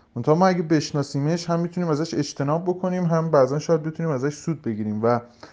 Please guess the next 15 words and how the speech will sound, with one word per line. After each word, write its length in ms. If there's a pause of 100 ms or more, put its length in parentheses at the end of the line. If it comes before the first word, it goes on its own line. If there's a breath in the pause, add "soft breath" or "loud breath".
(320 loud breath)
حرفه‌ای 340
ترین 260
کسی 300
هم 160
که 320
اصلاً 240
منطق 520
و 40
ایدئولوژی 600
و 80
سیستمش، 760
بیسش 580
بر 180
روی 220
همین 400